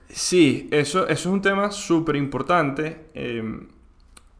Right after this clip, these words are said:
algo así como entre el diez y el quince por ciento de, del contenido evaluado en cada uno de los tres exámenes, eh, tiene que ver con, con esa parte de ética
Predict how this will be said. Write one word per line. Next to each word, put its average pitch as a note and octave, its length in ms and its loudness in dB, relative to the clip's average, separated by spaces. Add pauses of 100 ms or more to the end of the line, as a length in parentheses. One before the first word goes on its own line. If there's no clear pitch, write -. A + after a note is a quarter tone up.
(1400)
algo D3+ 240 2
así F3 240 0
como F3+ 180 -4
entre B2+ 240 -2
el A#2+ 140 -4
diez D3+ 280 2
y F3 60 0
el D#3+ 200 -2
quince D#3+ 420 -2
por B2 260 -4
ciento C#3 640 -2
de, A#2 240 -4
del A2+ 460 -4
contenido B2+ 680 0
evaluado C3+ 460 2
en D#3+ 120 -4
cada D3 340 0
uno D3 180 -2
de C#3+ 60 -2
los C3+ 180 -8
tres B2 160 -4
exámenes, B2 880 -2
eh, A#2 240 -6
tiene C3 220 -2
que C#3+ 120 0
ver C3+ 420 0
con, A#2 520 -6 (600)
con C3 180 -2
esa C#3 180 0
parte D#3+ 260 0
de C#3 200 2
ética E3 520 -2